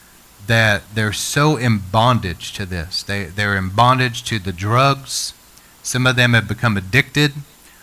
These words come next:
Others are simply given more drugs upon more drugs. And I remember one guy saying, he was a, he's a Christian preacher, he's a great man of God, I really love him.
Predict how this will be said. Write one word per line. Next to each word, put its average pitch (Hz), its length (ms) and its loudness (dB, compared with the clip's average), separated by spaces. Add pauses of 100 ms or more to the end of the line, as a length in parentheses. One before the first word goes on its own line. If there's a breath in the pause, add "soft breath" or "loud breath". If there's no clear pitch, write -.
(140 loud breath)
Others 123 460 0
are 104 60 -4
simply 127 440 0
given 107 340 0
more 120 300 4
drugs 131 460 0
upon 104 320 -2
more 104 180 -2
drugs. 120 760 0 (600 loud breath)
And 117 140 2
I 123 80 10
remember 165 320 6
one 156 260 4
guy 113 280 4
saying, 123 420 2
he 113 80 2
was 104 120 -4
a, 104 60 -8
he's 110 200 -2
a 110 60 -4
Christian 143 380 -2
preacher, 147 320 -4
he's 98 100 -8
a 107 40 -6
great 127 260 -2
man 117 220 0
of 98 80 -8
God, 104 240 2
I 92 80 -2
really 117 300 2
love 120 180 4
him. 107 160 -2